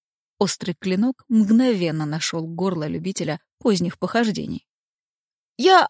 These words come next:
а... да, до ветру шел", прохрипел неизвестный. "К колодцу? Странно. Судя по запаху, нужду в этом гадюшнике исправляют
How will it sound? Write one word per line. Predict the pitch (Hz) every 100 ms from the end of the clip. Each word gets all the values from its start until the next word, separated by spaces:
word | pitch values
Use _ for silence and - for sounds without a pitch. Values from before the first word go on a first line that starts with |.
| -
а... | - 349 339 254
да, | 202 226 247 392 320 233
до | 254 370
ветру | 302 269 285
шел", | 311 320 147 - - _ _ _ _ _ _ _
прохрипел | 190 - 202 202 156 160
неизвестный. | 156 156 135 - - 202 - _ _ _ _ _ _ _ _
"К |
колодцу? | 403 415 427 403 - 156 - _ _ _ _
Странно. | - - - 262 214 185 180 190 - _ - -
Судя | - 269 262
по | 330 339
запаху, | 285 254 277 -
нужду | 302 311 254 254
в | 247
этом | 262 294 247
гадюшнике | 302 269 269 - 294 285
исправляют | 294 - 302 294 294